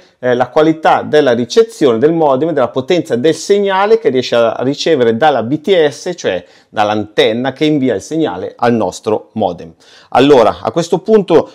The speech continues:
memorizziamo che abbiamo centoquattro D B M e siamo connessi alla banda numero sette, come vedete,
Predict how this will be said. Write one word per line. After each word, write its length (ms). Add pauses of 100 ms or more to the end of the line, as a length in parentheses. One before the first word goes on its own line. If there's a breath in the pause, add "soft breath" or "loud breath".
memorizziamo 840
che 120
abbiamo 420
centoquattro 880
D 220
B 160
M 440 (140 loud breath)
e 80
siamo 320
connessi 640
alla 260
banda 440
numero 640
sette, 480
come 180
vedete, 480